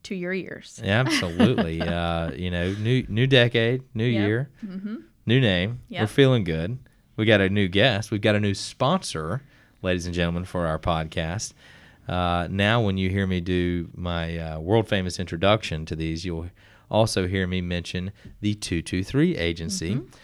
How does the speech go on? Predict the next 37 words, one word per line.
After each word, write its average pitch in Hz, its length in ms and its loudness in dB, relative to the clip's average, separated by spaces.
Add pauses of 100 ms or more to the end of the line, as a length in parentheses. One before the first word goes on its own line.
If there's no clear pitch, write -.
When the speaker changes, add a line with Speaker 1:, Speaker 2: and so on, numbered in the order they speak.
(200)
Speaker 2:
who 113 200 6
is 98 200 4
going 101 280 0
to 98 80 -4
be 95 100 0
sponsoring 117 560 0
our 92 140 2
podcast 90 640 -2
for 117 60 -6
the 98 120 -2
entirety 123 720 0
of 92 400 0 (320)
twenty 92 380 0
twenty. 87 480 -4 (420)
And 104 260 4
with 123 160 4
us 156 160 2
today, 92 320 2
our 92 140 4
guest 101 340 2
for - 80 -4
the 87 140 -2
show, 87 340 -2
we're 110 140 -2
gonna 101 160 -2
start 113 320 0
by 90 80 -2
talking 92 340 -2
a 90 80 0
little 95 160 0
bit 95 140 0
about 92 460 -2
their 90 200 -2
new 85 160 -8
sponsorship 82 840 -10
with 85 120 -8
us, 85 340 -6